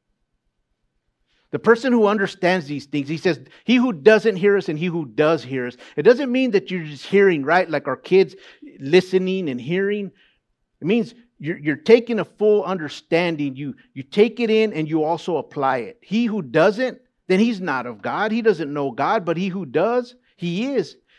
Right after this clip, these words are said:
He says that's how you can discern between the spirit of truth and the spirit of error, the things that are correct and the things that aren't. That's when you hear people in Christianity that talk about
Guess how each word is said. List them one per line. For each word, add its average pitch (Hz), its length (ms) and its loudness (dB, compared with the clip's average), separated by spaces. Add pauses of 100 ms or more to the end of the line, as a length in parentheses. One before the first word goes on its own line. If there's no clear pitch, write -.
(160)
He 190 100 -2
says 185 280 0
that's 240 280 2
how 269 80 4
you 233 160 -2
can 226 160 -2
discern 202 640 0 (180)
between 196 340 -2
the 165 100 -4
spirit 220 540 6
of 151 200 -6
truth 233 400 -4
and 160 100 -4
the 143 60 -8
spirit 180 400 0
of 127 160 -4
error, 160 400 0
the 139 100 -2
things 190 340 -2
that 175 120 0
are 143 60 -4
correct 185 540 -2
and 165 100 -4
the 147 60 -6
things 170 300 -4
that 139 200 -4
aren't. 135 340 -8 (1300)
That's 214 260 4
when 196 160 0
you 175 100 -4
hear 175 320 0 (1040)
people 185 560 -2 (200)
in 175 160 -2
Christianity 208 720 0
that 156 180 -8
talk 180 260 -4
about 165 420 0